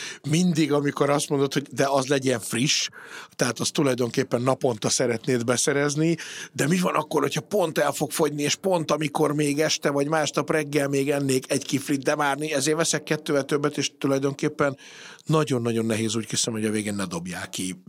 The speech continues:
minden héten legalább, nem tudom, hat kiflit, ö,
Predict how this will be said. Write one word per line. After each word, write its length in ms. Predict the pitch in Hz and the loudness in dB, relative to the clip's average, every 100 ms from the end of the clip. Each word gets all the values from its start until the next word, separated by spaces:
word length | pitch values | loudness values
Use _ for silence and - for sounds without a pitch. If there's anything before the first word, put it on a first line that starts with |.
| - - | -20 -12
minden 360 | 104 90 90 | -12 -10 -12
héten 400 | - - - 98 | -10 -12 -12 -12
legalább, 500 | 98 95 98 107 95 | -12 -14 -12 -12 -10
nem 120 | 101 | -12
tudom, 360 | - - 101 98 | -10 -8 -8 -6
hat 240 | 104 107 | -6 -6
kiflit, 500 | - 107 - 117 - - - - - | -6 -12 -10 -10 -10 -16 -18 -18 -16
ö, 120 | - | -6